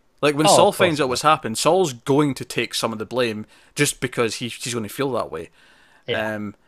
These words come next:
Speaker 1: I, as much
Speaker 2: Especially after the final conversation he had with him.
Speaker 1: Yeah, which is why I don't think, like, oh, there was a bug there that kinda links it, it actually makes it kinda Saul's fault. Like, I feel like, I feel that just cheapens it and makes it, like, an obvious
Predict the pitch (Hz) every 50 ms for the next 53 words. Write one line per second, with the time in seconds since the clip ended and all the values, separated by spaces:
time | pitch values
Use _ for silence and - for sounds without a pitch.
0 | _ _ _ - - 123 110 - 135 156 160 - 214 185 156 - - 143 127 -
1 | 127 117 117 - 139 123 120 113 107 - 120 110 98 95 - 120 110 101 - -
2 | 104 98 95 95 104 98 92 95 98 _ _ _ _ _ _ _ - 123 127 120
3 | 110 104 101 - _ _ _ - - 151 160 165 156 147 160 170 180 180 156 151
4 | 139 - - 135 127 123 - - - - - _ _ _ _ _ _ _ _ _
5 | _ _ _ _ - 139 127 110 - - - 151 135 127 131 131 127 131 127 117
6 | - 143 160 160 131 143 143 135 127 120 120 117 101 98 120 123 127 131 _ -
7 | - - 139 151 156 151 135 131 135 139 127 - - 127 - _ - - 131 127
8 | 117 123 143 147 - 139 123 127 135 135 135 117 - 143 123 120 - - 120 110
9 | - - - 175 156 131 90 113 127 - 135 - - 147 143 143 135 131 120 -
10 | - - - _ _ _ _ _ - - - 185 190 165 156 135 127 - - -
11 | 151 - 170 147 127 120 127 104 120 120 123 120 - - 117 117 123 - 123 117
12 | 117 117 113 117 113 113 110 - - - - - - - - -